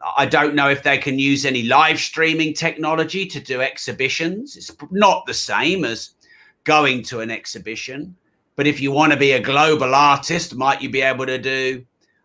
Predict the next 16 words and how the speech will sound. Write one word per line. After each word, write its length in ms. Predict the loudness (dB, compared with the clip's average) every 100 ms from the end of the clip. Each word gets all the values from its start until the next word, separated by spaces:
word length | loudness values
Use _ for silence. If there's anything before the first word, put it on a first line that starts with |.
| 0
um, 360 | 2 2 -2 2
online 640 | 4 6 6 6 4 2
live 260 | 4 4 2
stream 440 | -2 -2 0 0
summit 400 | 0 -2 0 0 -2
exhibitions 720 | -6 -6 -6 -4 -2 -4 -6
and 80 |
exclusive 920 | -8 -8 -6 0 2 2 2 0 0 -4
exhibitions 880 | -4 -4 -6 -4 -4 -4 -4 -6 -10
live 380 | -2 0 0 -2
streamed? 640 | -10 -6 -2 -2 -4 -8
That 220 | -4 -4 -4 _ _ _ _ 2
might 240 | 4 4
be 80 | 4
another 480 | 2 4 4 2 -2
future. 640 | -4 -2 -2 -4 -6 -8